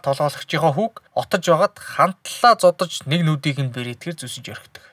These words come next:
Түүний хийсэн энэ үйлдэл Поли Артур хоёрт нэг их таалагддаггүй. "Муу совин татаад байна" гэд дүүдээ эрүүний шүл уулгаж байтал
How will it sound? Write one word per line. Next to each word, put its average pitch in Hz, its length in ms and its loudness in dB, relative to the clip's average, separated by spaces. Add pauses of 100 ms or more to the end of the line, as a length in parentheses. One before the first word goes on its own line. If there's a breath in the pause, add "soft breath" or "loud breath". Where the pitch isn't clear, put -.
(160 soft breath)
Түүний 277 240 4
хийсэн 202 400 4
энэ 175 80 2
үйлдэл 147 480 0
Поли 135 400 4
Артур 127 560 -2
хоёрт - 440 0 (140)
нэг 147 180 -4
их 139 140 -6
таалагддаггүй. - 640 -8 (280)
"Муу 214 220 6
совин 175 240 6
татаад 147 300 4
байна" 143 360 6
гэд 120 240 -4 (140)
дүүдээ 143 440 0
эрүүний 156 280 2
шүл 139 200 -6
уулгаж 127 340 -2
байтал - 300 -2